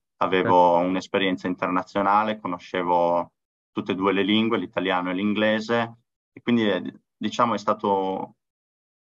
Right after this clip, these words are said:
Speaker 1: una ra-, mm, diversi fattori che insieme si sono combinati insieme e mi hanno dato l'opportunità di, di proseguire la mia esperienza negli Stati Uniti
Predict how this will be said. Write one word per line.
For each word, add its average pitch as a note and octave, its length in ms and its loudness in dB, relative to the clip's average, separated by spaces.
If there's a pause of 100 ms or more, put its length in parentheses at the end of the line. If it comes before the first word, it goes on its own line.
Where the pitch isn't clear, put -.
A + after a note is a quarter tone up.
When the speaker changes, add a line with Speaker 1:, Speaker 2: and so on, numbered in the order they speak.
(140)
Speaker 1:
una G#2 200 0
ra-, G#2 160 0 (220)
mm, - 260 -6 (1160)
diversi A#2+ 460 0
fattori B2 480 0
che G#2 100 -4
insieme G2 640 -2
si G#2+ 160 -12
sono G#2 260 -2
combinati G#2 520 -2
insieme G2+ 360 -2
e - 20 -2
mi F#2+ 80 -2
hanno F2+ 140 0
dato F2+ 180 -2
l'opportunità F#2 760 -2
di, F2 340 -6
di F#2+ 140 -4
proseguire G2+ 600 6
la F#2+ 100 2
mia F#2+ 140 2
esperienza F#2+ 460 -2
negli F2+ 220 -2
Stati F#2+ 300 0
Uniti G#2 400 2